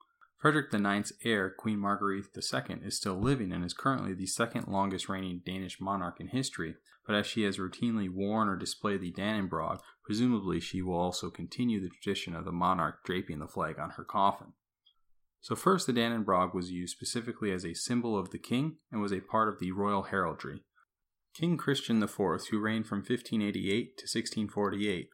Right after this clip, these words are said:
was the first to decree that all of the army's flags should bear a small Dannebrog in the upper inside corner.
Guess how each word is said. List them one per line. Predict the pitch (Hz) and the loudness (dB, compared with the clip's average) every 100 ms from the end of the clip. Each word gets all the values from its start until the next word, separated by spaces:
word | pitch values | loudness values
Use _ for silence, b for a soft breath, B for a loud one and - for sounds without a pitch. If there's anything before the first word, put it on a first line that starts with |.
| - | -8
was | 101 | -6
the | 104 | -2
first | 131 127 - | 2 2 0
to | |
decree | 107 - - 101 | -6 -4 -2 0
that | 92 | 0
all | 78 107 120 | -2 0 0
of | 117 | -2
the | 104 | 0
army's | 98 98 95 90 | 0 0 0 -4
flags | - 101 90 87 - | -2 0 2 0 -4
should | 95 92 | -8 -8
bear | - 101 107 | -4 0 0
a | 90 90 | 0 -4
small | - 107 113 | -4 -2 -2
Dannebrog | 101 101 101 87 80 80 82 | 0 0 0 0 0 -2 -4
in | 98 | -6
the | 92 98 | -4 -4
upper | 101 101 | 0 -2
inside | 92 92 90 82 | -2 -2 -4 -4
corner. | - 117 95 - | -2 0 0 -2